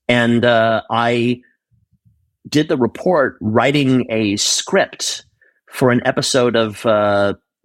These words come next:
of, uh, of Star Trek, where they come to Earth in the past and they discover that people have polio and they try to, you know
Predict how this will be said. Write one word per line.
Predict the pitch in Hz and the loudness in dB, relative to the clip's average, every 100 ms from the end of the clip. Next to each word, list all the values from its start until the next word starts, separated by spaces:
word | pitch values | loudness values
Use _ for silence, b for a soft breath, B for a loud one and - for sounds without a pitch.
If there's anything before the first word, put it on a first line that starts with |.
| _ | _
of, | 110 110 107 | -2 0 0
uh, | 101 98 98 - | 0 0 -2 -4
of | 104 | -4
Star | - - 180 | -2 0 -2
Trek, | - - - - - _ _ _ _ _ _ _ _ _ _ _ _ _ - | -2 -6 -6 -14 -18 _ _ _ _ _ _ _ _ _ _ _ _ _ 0
where | 131 | 2
they | 131 | 2
come | - 156 135 | 2 0 2
to | - | 0
Earth | 143 151 135 - - | 0 0 -2 -12 -8
in | 123 113 | -2 0
the | |
past | - 156 156 - 120 | 0 -2 -2 -4 -2
and | |
they | 110 | -2
discover | 110 107 - 127 131 113 | -2 -2 0 0 0 0
that | 98 | -2
people | - 123 123 | -4 -4 -2
have | 117 104 | -2 -2
polio | - 143 151 120 101 98 87 | 0 0 2 2 2 0 0
and | 104 | 0
they | 104 | 0
try | - 117 113 | 0 0 0
to, | 110 101 95 - - | 0 0 0 -6 -2
you | 123 | 2
know | 98 92 | 2 -2